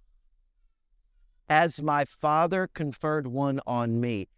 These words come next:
I pass the torch of understanding and of conveying the greatest message ever spun, the anti-message of the world, the opposite of everything that the earth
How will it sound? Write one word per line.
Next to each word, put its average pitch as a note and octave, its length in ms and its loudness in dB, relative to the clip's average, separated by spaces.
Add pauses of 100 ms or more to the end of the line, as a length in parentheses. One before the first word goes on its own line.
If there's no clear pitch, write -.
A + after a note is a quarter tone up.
(260)
I C#3 320 0
pass F3 500 -6 (240)
the C3 220 0 (100)
torch - 560 -2 (280)
of C3+ 180 2 (140)
understanding D#3 1500 -2 (300)
and D3+ 240 2
of C#3+ 220 0
conveying C#3 840 0 (200)
the D3 160 2
greatest E3 680 0
message F3 760 -4
ever E3 340 0
spun, A#2 600 -2 (220)
the G3+ 300 0 (100)
anti-message G#3 1200 2 (120)
of E3 320 2
the E3+ 100 0
world, D3+ 560 0 (220)
the A3 340 0
opposite C#4 680 2
of G#3 160 2 (160)
everything C4+ 920 2 (220)
that A#3 320 -2
the A#3+ 200 -2
earth B3+ 280 2